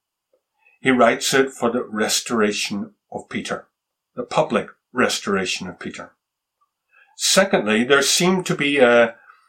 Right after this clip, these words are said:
some kind of a discussion taking place, that people believed that John would not die until the Lord Jesus Christ returned again. John clarifies that matter in chapter twenty-one. And thirdly,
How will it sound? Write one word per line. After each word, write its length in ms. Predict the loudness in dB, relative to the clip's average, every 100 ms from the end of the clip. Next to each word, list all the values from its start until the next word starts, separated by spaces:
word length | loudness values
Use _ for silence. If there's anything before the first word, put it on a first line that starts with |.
| _ _ _ _ _ _ _ _ _
some 320 | -2 0 0
kind 240 | 0 0 0
of 80 |
a 100 | 0
discussion 760 | -2 0 0 2 0 0 -2 -4
taking 340 | -6 -8 -8
place, 640 | -10 -12 -12 -12 -12 -12 -14 _ _ _ _
that 160 | 0 2
people 280 | 0 0 0
believed 480 | 0 2 0 0 -2
that 160 | -2
John 400 | 2 6 6 2
would 160 | -2 2
not 260 | 2 2
die 320 | 2 4 4 2
until 340 | 0 -4 -6
the 100 | -2
Lord 260 | 2 2 0
Jesus 340 | -2 -2 -6
Christ 580 | -6 0 0 0 -6 -8
returned 440 | -8 -2 -2 -2
again. 340 | -6 -10 -14 -18 _ _ _ _ _ _ _ _ _ _
John 520 | 2 6 6 4 0 -10 _ _ -10
clarifies 640 | 2 2 4 2 0 0
that 220 | -2 -4
matter 420 | -6 -6 -8 -14 _ _ _ _ -6
in 140 | -4
chapter 340 | 0 0 -2 -10
twenty-one. 680 | -8 -8 -6 -6 -6 -8 -16 _ _ _ _ _ _ _ _ _
And 180 | -4 -4
thirdly, 680 | 0 4 4 4 0 0